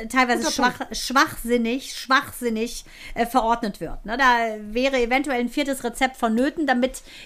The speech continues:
Speaker 1: eventuell eine chronische, äh, Krankheitsausdehnung, ähm, unterbunden wird. Heißt aber, nein, gibt nur drei. Also das,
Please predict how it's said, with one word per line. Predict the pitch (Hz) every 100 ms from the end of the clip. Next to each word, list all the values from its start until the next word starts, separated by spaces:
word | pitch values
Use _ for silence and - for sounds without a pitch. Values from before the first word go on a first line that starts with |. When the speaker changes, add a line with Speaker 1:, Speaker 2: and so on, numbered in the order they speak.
| -
Speaker 1:
eventuell | 240 254 381 311 233
eine | 233 233
chronische, | - 254 262 254 240 220 220 - -
äh, | - 214
Krankheitsausdehnung, | - 247 262 254 220 - 226 220 240 214 208 196 220
ähm, | 202 196 208
unterbunden | 202 185 277 349
wird. | 302 302 -
Heißt | 269 -
aber, | 240 240
nein, | 226 220
gibt | 214 -
nur | 185 151
drei. | 143 127 - - - -
Also | 254 285
das, | 302